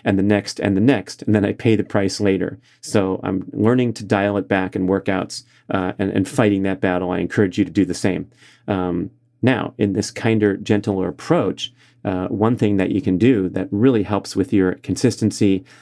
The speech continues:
and elevating your fitness base is to, uh, perform these micro workouts and then hone your technique during training sessions that are, uh, less strenuous. So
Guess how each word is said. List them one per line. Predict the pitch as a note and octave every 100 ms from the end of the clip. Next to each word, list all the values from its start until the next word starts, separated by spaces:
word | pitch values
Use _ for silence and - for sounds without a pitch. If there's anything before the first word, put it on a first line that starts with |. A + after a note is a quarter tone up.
| _ -
and | G2 G2+
elevating | A#2 A#2 G2+ F#2+ F#2+ F#2
your | F#2
fitness | - C3+ F#2+ -
base | D3+ G2 - - _ _ -
is | G#2 F2+
to, | - G2 F#2 F#2 - _ _
uh, | G#2+
perform | - G#2+ B2+ G#2+ G2+
these | F#2 - -
micro | G2 F#2+ F#2 F2+
workouts | G2+ G#2+ - - - _ _ _ -
and | F#2+
then | G2 F#2
hone | - B2+ A#2+ G#2
your |
technique | G2 G#2+ G2 A#2+ G2+ - - _ _ -
during | G2+ F#2
training | - G#2+ F#2+
sessions | F#2 G2+ F2+ F#2+ F2+
that | - F#2 F2
are, | F2+ F2+ F2 - _ _ _ _ -
uh, | F#2+ F2 E2+ E2+
less | G#2+ G#2+ A2 - -
strenuous. | - - G#2 G2 F2 E2+ -
So | - - F#2